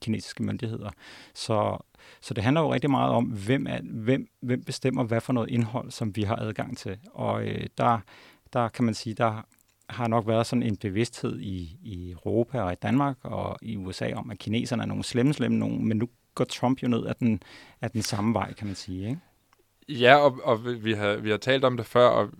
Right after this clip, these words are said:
Speaker 2: altså, der er jo det her med censur på, både på sociale medier, altså amerikanske sociale medier, som censurerer ting, som vi her i Danmark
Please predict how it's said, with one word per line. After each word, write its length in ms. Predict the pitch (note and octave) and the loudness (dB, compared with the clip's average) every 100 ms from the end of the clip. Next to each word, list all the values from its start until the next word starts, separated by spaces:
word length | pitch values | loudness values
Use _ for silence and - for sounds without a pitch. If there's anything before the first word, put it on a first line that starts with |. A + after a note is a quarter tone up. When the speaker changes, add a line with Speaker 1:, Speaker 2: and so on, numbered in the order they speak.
| - D3 _ A2+ - | -20 -20 _ -20 -6
Speaker 2:
altså, 200 | A2+ G#2+ | -2 -2
der 140 | - | 2
er 140 | G2+ G#2+ | 6 6
jo 80 | B2 | 6
det 160 | C3+ | 4
her 80 | B2+ | 2
med 160 | A2+ G#2+ | 0 -2
censur 640 | - G#2+ - - A#2+ - | -2 -2 -2 0 0 0
på, 280 | - G#2 - - _ | 0 0 0 -16 _
både 160 | A2 B2 | 4 4
på 100 | A2+ | 2
sociale 380 | G#2 A#2 G#2+ | -2 0 0
medier, 380 | G#2 G#2+ - A2+ | -2 -2 -2 -2
altså 220 | - G2+ | -2 -2
amerikanske 600 | - G#2 G#2 - B2+ - A2 | -2 -2 -2 -2 -4 -4 -4
sociale 280 | G#2+ G#2+ | -4 -4
medier, 300 | G#2 G2+ - | -4 -6 -8
som 260 | G2+ G#2+ G2+ | -6 -4 -4
censurerer 520 | - G2+ G2+ G2+ A#2+ | -4 -6 0 0 0
ting, 300 | - A#2 B2 | -2 -8 -6
som 140 | A2 G2+ | -6 -4
vi 60 | |
her 160 | G2 A2+ | 0 0
i 80 | A2 | 2
Danmark 380 | G2 G2+ G#2 | 0 0 -2